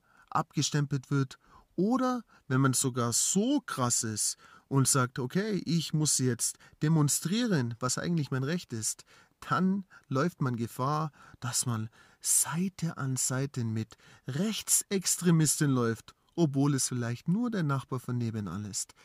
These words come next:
Das ist Deutschland und wir machen alle mit. Und deswegen wird es immer so weitergehen. Anstatt wir mal wirklich das Offensichtliche sehen und sagen, „Bis hierhin und nicht weiter“, diese ganzen Verzichtserklärungen, dieser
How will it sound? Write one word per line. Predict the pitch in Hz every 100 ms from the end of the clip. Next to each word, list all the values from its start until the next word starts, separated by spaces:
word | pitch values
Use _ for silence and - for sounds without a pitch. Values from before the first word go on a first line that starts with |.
| _ _ -
Das | 175 -
ist | 147 -
Deutschland | 131 127 - 110 117 - _ _
und | 120 120
wir | 120
machen | 120 135
alle | - 147 127
mit. | 110 - _ _ - _
Und | - 117
deswegen | 143 - 202 226 226 - _ _
wird | 131 127
es | 120
immer | 175 208
so | 185 170
weitergehen. | 131 127 117 101 104 - _ _ -
Anstatt | 117 107 - - -
wir | 143
mal | 127 113 143
wirklich | 202 - 175 180 - - _ _
das | - 110 - - - _ _ _ _ _
Offensichtliche | - 220 214 190 185 185 - 170 165
sehen | - 165 165
und | 135 -
sagen, | 123 123 120 117 - - -
„Bis | 131 -
hierhin | - 240 208 202
und | - 151
nicht | 143 -
weiter“, | 156 180 156
diese | 127 123 -
ganzen | 127 170 180 143
Verzichtserklärungen, | 123 120 - - 269 - 208 175 143 127 113 110 104 107 - - -
dieser | 147 135 139 127